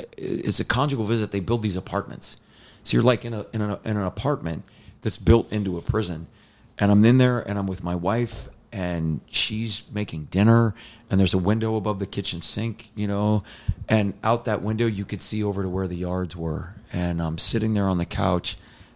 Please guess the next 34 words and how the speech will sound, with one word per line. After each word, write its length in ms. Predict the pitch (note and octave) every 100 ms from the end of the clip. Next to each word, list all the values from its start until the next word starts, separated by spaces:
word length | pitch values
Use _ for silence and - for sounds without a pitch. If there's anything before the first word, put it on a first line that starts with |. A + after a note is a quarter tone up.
| -
and 140 | F#2 F2+
it 80 |
was, 240 | F#2 E2+ -
it 220 | F2+ -
was 220 | E2+ -
just, 220 | G2 -
like, 180 | F#2 F2
this 340 | F#2+ E2+ - -
moment 320 | F#2 F#2 F2
of 60 | E2+
clarity, 440 | - F2+ F2+ D2+
you 200 | D2+ D#2+
know, 140 | E2 D#2+
like, 200 | D#2 D2
I'd 140 | D2
never 220 | F#2+ G2
had 220 | F2+ F2+
any 100 | E2
kind 220 | D2+ E2 E2
of 80 | - - _ _
spirituality 720 | - - E2+ E2 - G#2 G#2 G2
before. 460 | F#2+ - F#2+ F#2
I 40 | D#2+
was 200 | D#2+ D#2+
raised 260 | F#2 G2 G2+
an 60 | F#2+
atheist, 640 | F#2+ - E2+ F2+ - - - - _ _ _ _
but 220 | F#2+ G#2
I'm 160 | F#2+ F#2
sitting 320 | - - F2
there 180 | G2+ G2
and 100 | F#2
I'm 120 | F2+
like, 300 | F2 E2 -